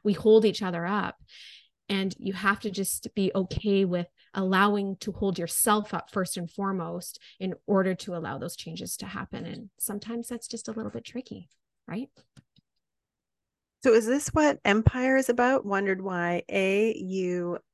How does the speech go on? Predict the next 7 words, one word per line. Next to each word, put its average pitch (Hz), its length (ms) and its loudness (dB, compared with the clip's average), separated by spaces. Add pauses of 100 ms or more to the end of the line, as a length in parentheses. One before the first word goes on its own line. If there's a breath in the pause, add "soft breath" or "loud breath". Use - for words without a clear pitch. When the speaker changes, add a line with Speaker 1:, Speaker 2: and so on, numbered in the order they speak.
(160)
Speaker 2:
um, 156 540 -4
chose 180 400 6
that 190 340 4
word, 156 640 6
particularly 147 960 2
empire, 147 840 0 (140)
and 170 360 -2